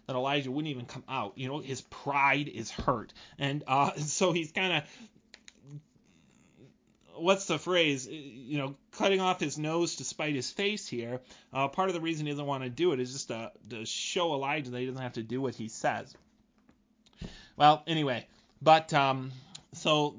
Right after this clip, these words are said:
the servant, uh, convinces him to, to go and wash in the water,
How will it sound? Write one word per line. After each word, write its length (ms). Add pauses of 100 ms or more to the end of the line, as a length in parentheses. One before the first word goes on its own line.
the 180
servant, 560
uh, 220 (320)
convinces 500
him 220
to, 240
to 160
go 300
and 280
wash 420
in 120
the 60
water, 440